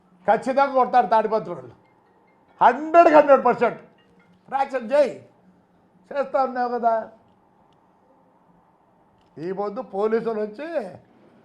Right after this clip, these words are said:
మా ఇంటి చుట్టూ పోలీసు వాళ్ళు పెడతారా? ఆ, ఏంటికి? ఇంకొక ఎస్పీ అంటాది, "I am maintaining law" అంట. ఏమిలా?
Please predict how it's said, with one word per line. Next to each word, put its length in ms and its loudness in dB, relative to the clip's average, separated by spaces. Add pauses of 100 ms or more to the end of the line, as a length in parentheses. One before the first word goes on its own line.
(140)
మా 120 -4
ఇంటి 160 -8
చుట్టూ 240 -8
పోలీసు 340 -4
వాళ్ళు 160 -4
పెడతారా? 540 -10 (520)
ఆ, 100 -6
ఏంటికి? 480 -6 (880)
ఇంకొక 280 -2
ఎస్పీ 420 -2
అంటాది, 540 4 (720)
"I 120 -4
am 140 -8
maintaining 500 -8 (100)
law" 160 8 (120)
అంట. 180 -10 (1200)
ఏమిలా? 540 -4